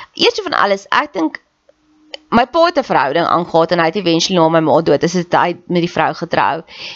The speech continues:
En ek dink my ma, in plaas daarvan om my te help, was sy so in shame, omdat sy geweet het haar eie man doen dit met haar, dat sy het my geshame daar as gevolg van. Want shame is aansteeklik. En vir jare lank het ek gedink, dis my grootste geheim, niemand moet ooit uitvind nie.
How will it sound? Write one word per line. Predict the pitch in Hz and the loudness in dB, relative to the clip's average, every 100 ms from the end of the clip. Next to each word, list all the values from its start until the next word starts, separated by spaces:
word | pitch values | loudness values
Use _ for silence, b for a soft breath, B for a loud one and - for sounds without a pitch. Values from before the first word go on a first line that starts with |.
| B | B
En | - 247 | 0 2
ek | 247 | 2
dink | 220 240 320 | 0 0 2
my | 302 | 0
ma, | 208 170 175 220 190 | -2 2 4 4 2
in | 202 | 2
plaas | 277 294 | 0 0
daarvan | 359 359 294 | 0 0 2
om | |
my | 233 | 2
te | 214 | 0
help, | 160 156 143 151 _ - | 0 2 0 -2 _ -4
was | 196 | -2
sy | - 240 | 0 -2
so | 262 - 349 | -2 -2 2
in | 320 | 2
shame, | - - 247 180 165 | 2 2 2 2 0
omdat | 170 180 | -2 -2
sy | 214 | -2
geweet | 214 202 208 | -4 -2 0
het | - | 0
haar | - | 0
eie | 208 220 | 0 0
man | 170 165 156 | 0 0 -2
doen | 151 | -4
dit | 156 160 | -6 -6
met | 156 | 0
haar, | 151 | 2
dat | 180 180 | 2 2
sy | 220 | -2
het | 226 | -2
my | 165 156 180 | -4 0 0
geshame | 202 226 - - 92 - 151 | 0 -2 -2 0 -2 -2 -4
daar | 147 151 147 - | 0 0 0 0
as | - - | -4 -4
gevolg | - - - | -10 -10 -8
van. | - 175 B B B B B | -8 -8 B B B B B
Want | 208 | 0
shame | - 302 277 262 | 2 2 2 0
is | 240 | -4
aansteeklik. | 196 190 - - 170 - - - _ B B B B | -2 -4 -6 -4 -4 -2 -6 -6 _ B B B B
En | - 233 | -2 0
vir | 269 | 0
jare | 220 170 196 330 | 0 4 4 4
lank | 330 226 | 2 -2
het | 233 | -2
ek | 185 - | -4 -2
gedink, | 196 190 | -2 0
dis | 180 196 | -2 0
my | 185 | -2
grootste | - - 233 226 - | -2 0 0 0 -2
geheim, | 233 180 180 185 180 | -2 0 0 -2 0
niemand | 196 240 240 | 2 2 0
moet | 202 - | -8 -2
ooit | 170 - | -2 0
uitvind | - 160 - - - | -2 -4 -6 -8 -8
nie. | - - | -8 -8